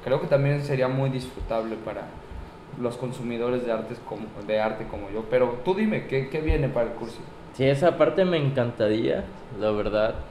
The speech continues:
Speaker 2: Eh, siempre, sí, estar en galerías. Me encantaría hacer escultura,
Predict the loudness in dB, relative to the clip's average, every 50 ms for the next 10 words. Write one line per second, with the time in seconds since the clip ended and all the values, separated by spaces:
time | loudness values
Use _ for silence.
0 | -12 -14 -10 -8 -6 -6 -4 -4 -6 -6 -4 -2 -2 -2 0 2 4 4 4 4
1 | 4 2 0 -2 -6 -10 -12 -16 -14 -14 -12 -12 -12 -14 -14 -16 -16 -10 -2 2
2 | 2 2 2 4 2 2 2 2 2 2 2 2 2 2 2 2 2 2 2 0
3 | -2 -4 -10 -8 -6 -6 -2 -2 -2 0 0 2 2 2 4 4 4 4 2 2
4 | 0 0 -2 -4 -6 -10 -10 -8 -8 -6 -4 -2 -2 -2 -2 -4 -4 -4 -4 -4
5 | -4 -4 -2 0 2 2 0